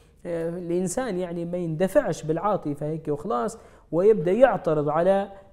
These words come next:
آه، يعني مؤسسات وعلماء معروفين بالصدق ومعروفين بالثبات على الحق ومعروفين بالعلم الشرعي. أنا ما،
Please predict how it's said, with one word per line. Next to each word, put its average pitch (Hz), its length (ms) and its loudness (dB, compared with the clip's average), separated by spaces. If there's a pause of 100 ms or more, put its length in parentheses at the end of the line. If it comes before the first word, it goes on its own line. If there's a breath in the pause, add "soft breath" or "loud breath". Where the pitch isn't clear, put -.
(140)
آه، 151 420 -6
يعني 151 480 0
مؤسسات 180 1080 -2
وعلماء 180 880 2
معروفين 170 720 -2
بالصدق 190 800 -2
ومعروفين 165 1300 0
بالثبات 175 800 -2
على 165 200 -4
الحق 226 420 -4
ومعروفين 175 640 -2
بالعلم 220 560 -4
الشرعي. 233 440 -4 (420 soft breath)
أنا 240 220 -4
ما، 247 160 -2